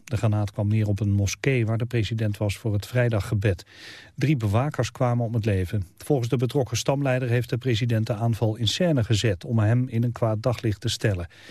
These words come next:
Sinds het begin van de opstand tegen Saleh zijn in Sanaa... meer dan honderdzestig mensen om het leven gekomen. Op de Oude Maas in Dordrecht is een sleepboot omgeslagen. Er waren vier bemanningsleden aan boord die het schip ongedeerd konden verlaten.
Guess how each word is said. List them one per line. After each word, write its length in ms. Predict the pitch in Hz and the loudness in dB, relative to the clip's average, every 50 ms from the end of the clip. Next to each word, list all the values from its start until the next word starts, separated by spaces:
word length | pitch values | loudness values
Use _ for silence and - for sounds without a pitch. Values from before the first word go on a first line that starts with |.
| - - - - - - - | -20 -20 -20 -20 -20 -20 -18
Sinds 220 | - - 113 104 | -10 -8 -6 -6
het 80 | 104 - | -4 -4
begin 240 | 110 - 120 110 | -2 0 0 0
van 120 | 98 - 107 | 2 0 0
de 60 | 104 | 0
opstand 340 | 98 107 - - 117 104 98 | 0 -2 -2 0 0 0 2
tegen 220 | - 110 92 98 | 2 2 2 2
Saleh 360 | - - 117 107 104 104 104 | 0 2 2 2 2 2 0
zijn 180 | 95 92 107 98 | 0 0 0 2
in 100 | 98 98 | 2 0
Sanaa... 500 | - - 127 110 107 110 110 107 113 113 | 0 0 0 0 0 0 -2 0 0 0
meer 200 | 113 120 120 120 | 2 2 2 2
dan 240 | 113 110 107 113 104 - - - | 2 2 0 0 -2 -4 -4 0
honderdzestig 720 | 104 107 117 113 98 - - - - 143 - - - 110 | 2 4 4 4 2 0 -2 0 0 0 0 -2 -4 0
mensen 340 | - 123 120 104 98 - - | 2 2 2 2 2 0 0
om 60 | 101 | 0
het 100 | 101 98 | 0 2
leven 260 | 107 104 95 92 85 - | 2 2 2 0 0 0
gekomen. 520 | 110 104 101 - 104 95 90 90 87 85 - _ _ _ _ _ _ _ _ _ _ - - - _ _ - _ - - _ - - - - - - - - - - _ - - | -2 -2 0 0 0 0 0 -2 -4 -6 -8 _ _ _ _ _ _ _ _ _ _ -20 -20 -20 _ _ -20 _ -20 -20 _ -20 -20 -20 -20 -20 -20 -20 -20 -20 -20 _ -18 -16
Op 120 | - 120 | -12 -6
de 80 | 147 143 | -2 0
Oude 160 | 135 139 135 | 2 2 4
Maas 300 | 143 160 165 160 151 - | 4 4 4 4 2 2
in 100 | 135 120 | 2 2
Dordrecht 460 | 127 175 185 156 139 123 110 - - | 2 2 2 2 0 0 0 0 0
is 100 | 131 110 | 0 2
een 80 | 123 120 | 2 2
sleepboot 600 | - - - 208 190 151 - - 117 110 104 - | 0 0 0 0 0 0 0 0 0 0 0 0
omgeslagen. 920 | - 123 117 104 - - - - - 120 101 90 87 82 - 101 87 95 | -2 0 0 0 -2 -4 -6 -2 0 0 0 0 -2 -2 -4 -6 -4 -4
Er 60 | 110 | -2
waren 260 | 110 113 113 107 101 | -2 0 0 0 -2
vier 220 | 98 - 151 143 139 | -2 -2 0 0 0
bemanningsleden 680 | 117 117 117 131 131 135 117 - - 117 107 107 113 | 0 0 0 0 0 0 -2 0 2 2 2 2 0
aan 140 | 101 92 104 | -2 -2 0
boord 240 | 101 113 120 127 117 | 0 2 0 0 -2
die 120 | - 127 | -2 -2
het 100 | 120 113 | -2 -2
schip 280 | - - - 123 120 - | -2 -2 -2 -2 -4 -2
ongedeerd 500 | - 143 135 117 - 120 120 117 117 - | 0 0 0 0 0 0 0 0 0 -2
konden 240 | - - 117 110 101 | -2 -2 0 0 0
verlaten. 520 | - 107 110 113 104 95 92 - 110 98 | 0 0 0 2 2 0 0 -2 -2 -4